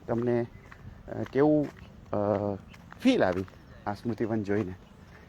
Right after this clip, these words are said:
એ જરૂરથી કોમેન્ટ બોક્સમાં લખજો. અને આ વીડિયો જરૂરથી તમે શેર કરજો એ બધા લોકો સાથે કે જે લોકો આ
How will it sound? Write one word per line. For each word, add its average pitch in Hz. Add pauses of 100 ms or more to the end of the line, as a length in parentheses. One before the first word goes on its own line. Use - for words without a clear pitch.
એ 120
જરૂરથી 156
કોમેન્ટ 131
બોક્સમાં 127
લખજો. 120 (680)
અને 117 (260)
આ 117
વીડિયો 139 (260)
જરૂરથી 110
તમે 110 (580)
શેર 151
કરજો 139 (340)
એ 113
બધા 101
લોકો 110
સાથે 107
કે 120
જે 98
લોકો 104 (960)
આ 98